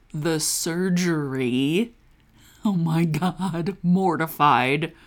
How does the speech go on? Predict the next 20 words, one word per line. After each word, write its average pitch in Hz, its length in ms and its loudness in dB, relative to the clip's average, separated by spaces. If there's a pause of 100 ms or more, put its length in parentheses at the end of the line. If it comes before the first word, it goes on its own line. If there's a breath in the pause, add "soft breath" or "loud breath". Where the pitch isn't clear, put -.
(840 loud breath)
Ugh. 170 440 2 (480 soft breath)
Stop 165 440 2
the 190 100 2
surgery 160 880 2
so 165 540 2
that 139 540 0 (160)
the 180 100 0
surgeon 160 480 0
could 160 220 -4
step 139 360 -2
away 131 640 -2 (480 soft breath)
and 139 140 0
have 131 300 -2
his 127 640 -4 (280)
gown 135 760 2
replaced - 960 -6 (140)
by - 140 -10
the 120 80 -6
nursing - 480 -10
staff. - 640 -10